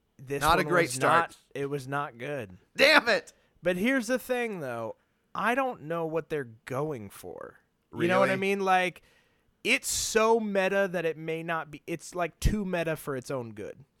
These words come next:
Speaker 2: Really?
Speaker 1: Like, they're like, "Hey, do you remember these jokes we made from the first one? Well, we're just gonna make the same jokes, but the joke is that we're making the same jokes."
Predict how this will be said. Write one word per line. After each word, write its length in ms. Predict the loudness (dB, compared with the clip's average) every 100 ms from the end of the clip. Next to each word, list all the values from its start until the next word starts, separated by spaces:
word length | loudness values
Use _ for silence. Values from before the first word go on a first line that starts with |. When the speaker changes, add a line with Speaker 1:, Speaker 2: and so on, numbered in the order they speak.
| _
Speaker 2:
Really? 800 | -12 -4 0 2 2 0 -4 -8 2
Speaker 1:
Like, 520 | 4 6 4 0 -12 _ _ _ _
they're 240 | -2 0 2
like, 300 | 2 2 0
"Hey, 240 | 0 0
do 100 | 0
you 60 | -4
remember 240 | -2 -2
these 240 | -2 -4 -4
jokes 400 | 0 0 0 -4
we 80 | -2
made 240 | -2 -2
from 140 | -4 -6
the 80 |
first 320 | -2 0 0 -2
one? 160 | -2
Well, 100 | -2
we're 140 | 0 0
just 220 | 0 2
gonna 140 | 0
make 320 | 2 0 0
the 100 | -2
same 280 | -2 -2 -2
jokes, 400 | 2 4 4 0
but 160 | -4 -2
the 100 | -4
joke 460 | 0 6 6 4 -2
is 340 | 4 4 4
that 180 | 0 -2
we're 120 | 0 0
making 440 | 0 -2 -4 -4
the 100 | -4
same 300 | -2 -2 -4
jokes." 560 | -8 -10 -12 -18 -18